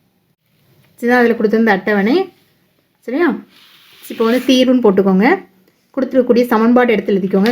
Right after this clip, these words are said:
கணக்குல என்ன சமன்பாடு கொடுத்திருந்தாங்க? Y is equal to A X plus B-ன்னு கொடுத்திருந்தாங்களா? அதை அப்படியே எடுத்து எழுதிக்கோங்க. So, அதுக்கப்புறம் ஃபர்ஸ்ட் அந்த உறவு எழுதிக்கிடணும், சரியா? ஆறுங்கிற உறவு எழுதிக்கிடுவோம். ஆறுங்கிற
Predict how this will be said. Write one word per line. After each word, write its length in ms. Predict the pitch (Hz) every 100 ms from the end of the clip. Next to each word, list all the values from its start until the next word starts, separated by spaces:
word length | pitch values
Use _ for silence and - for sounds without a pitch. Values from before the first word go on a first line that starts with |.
| 240
கணக்குல 280 | 226 240 233
என்ன 180 | 240 254 240
சமன்பாடு 280 | 233 233
கொடுத்திருந்தாங்க? 460 | 240 208 220 220 220 240
Y 100 | 254
is 80 | 254
equal 160 | 254 247
to 80 | 240
A 40 | 247 254
X 120 | -
plus 140 | 240 240 233
B-ன்னு 240 | 262 269
கொடுத்திருந்தாங்களா? 520 | 254 262 269 302 359 226 - _ _ _ _ _ _ _ 214
அதை 100 | 214
அப்படியே 180 | 202 226
எடுத்து 180 | 202 196
எழுதிக்கோங்க. 400 | 190 185 190 247 392 - _ _ _ _ _ _ _
So, 60 | 254
அதுக்கப்புறம் 480 | 320 349 359 349 440 - _ _ _ _ _ _ _ _ _ _ _ _ _ -
ஃபர்ஸ்ட் 280 | 269 - 359 440 - _ 285
அந்த 120 | 269 262
உறவு 200 | 302 339 269
எழுதிக்கிடணும், 480 | 214 196 190 202 - - _ _
சரியா? 200 | 220 269 240
ஆறுங்கிற 300 | 226 226 233 214
உறவு 180 | 208 220
எழுதிக்கிடுவோம். 500 | 202 202 185 208 381 - - _ _ _ 233
ஆறுங்கிற 280 | 240 262